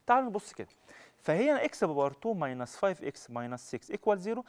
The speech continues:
هنحلها as factorizing عادي خالص. هنلاقي تو نمبرز البرودكت بتاعهم equal six and the different equal five، هتكون six times one والسكس نيجاتيف،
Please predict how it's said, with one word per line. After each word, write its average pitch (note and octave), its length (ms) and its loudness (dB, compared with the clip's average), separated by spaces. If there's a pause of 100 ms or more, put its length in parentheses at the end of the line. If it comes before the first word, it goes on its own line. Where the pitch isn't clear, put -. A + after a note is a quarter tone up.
(220)
هنحلها E3 600 4
as G#3 40 0
factorizing E3 640 0
عادي C#3+ 220 2
خالص. - 420 -10 (460)
هنلاقي B2+ 380 2
تو F3 140 -4
نمبرز C3 440 0
البرودكت B2 560 -2
بتاعهم E3 280 2
equal F#3+ 340 -2
six - 300 -4 (380)
and C3 120 0
the B2+ 120 -4 (120)
different D#3+ 420 -4
equal F#3 220 2 (120)
five، B3+ 200 6 (240)
هتكون B2+ 320 -4
six C#3+ 200 -6
times C#3 420 -2
one C#3 240 0 (380)
والسكس D3 480 -4
نيجاتيف، D3 540 -2